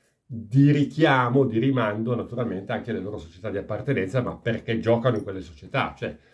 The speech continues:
non perché possono essere incriminate queste società, sia chiaro, assolutamente. Cioè, sto dicendo, siccome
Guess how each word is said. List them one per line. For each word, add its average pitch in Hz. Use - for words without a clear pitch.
non 113
perché 104
possono 104
essere 98
incriminate 101
queste 87
società, 85
sia -
chiaro, -
assolutamente. 104
Cioè, -
sto -
dicendo, 110
siccome 113